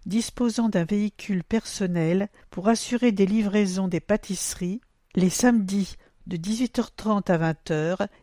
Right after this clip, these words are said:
et les dimanches de neuf heures quinze à vingt heures trente. Contact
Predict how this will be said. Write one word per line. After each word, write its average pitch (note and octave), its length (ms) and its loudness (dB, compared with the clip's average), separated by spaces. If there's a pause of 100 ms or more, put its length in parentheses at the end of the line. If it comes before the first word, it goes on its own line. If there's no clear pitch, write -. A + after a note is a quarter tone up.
et A3+ 100 4
les G#3+ 140 6
dimanches G3 640 -2
de F3 200 -2
neuf G3+ 220 0
heures G3+ 240 -4
quinze G3+ 560 0
à F3+ 120 2
vingt G#3+ 260 -2
heures - 180 -4
trente. - 520 -12 (400)
Contact A3 760 2